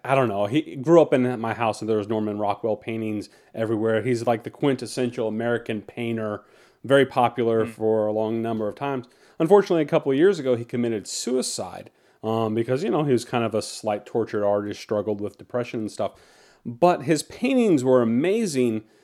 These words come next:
Speaker 1: and I think really struck a chord with a lot of people. And I, I think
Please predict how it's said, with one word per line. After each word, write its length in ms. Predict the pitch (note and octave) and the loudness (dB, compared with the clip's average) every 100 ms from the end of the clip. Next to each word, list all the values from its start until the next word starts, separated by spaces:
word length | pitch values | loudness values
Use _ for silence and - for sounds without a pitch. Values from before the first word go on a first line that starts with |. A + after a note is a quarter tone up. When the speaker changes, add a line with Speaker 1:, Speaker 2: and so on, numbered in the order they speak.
| _ | _
Speaker 1:
and 160 | - C#3 | -2 0
I 80 | C3+ | 2
think 240 | F3+ D#3+ | 0 -2
really 340 | B2 B2 D#3+ D3 | -2 0 0 0
struck 380 | - - D3+ - | -2 0 0 -2
a 60 | |
chord 640 | - - D#3 F3+ C#3+ A2 - _ _ _ | -12 -4 2 6 4 2 -6 _ _ _
with 160 | B2+ A#2+ | -2 0
a 60 | |
lot 180 | C3+ C3 | 2 2
of 120 | A#2 | 0
people. 420 | - G3+ G3+ B2 B2 | -4 -6 -2 0 2
And 100 | B2 | 0
I, 140 | A#2+ | -4
I 80 | C3 | -6
think 280 | A#2+ F#3 | 0 0